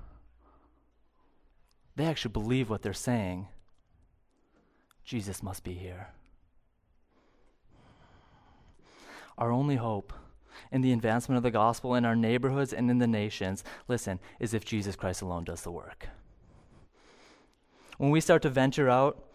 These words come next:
and seek to make disciples, right, we will quickly run into all sorts of situations that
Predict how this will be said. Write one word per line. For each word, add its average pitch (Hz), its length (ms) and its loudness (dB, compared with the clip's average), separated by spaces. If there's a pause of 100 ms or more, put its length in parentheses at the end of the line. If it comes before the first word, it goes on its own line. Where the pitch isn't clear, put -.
(140)
and 131 100 0
seek 143 260 -2
to 151 60 0
make 135 200 4
disciples, 135 760 2 (680)
right, 143 120 6
we 135 180 6
will 165 180 6 (280)
quickly 143 580 2 (160)
run 135 180 8
into 127 160 4
all 131 320 8
sorts 135 280 2
of 127 80 -2
situations 110 800 0
that 107 300 2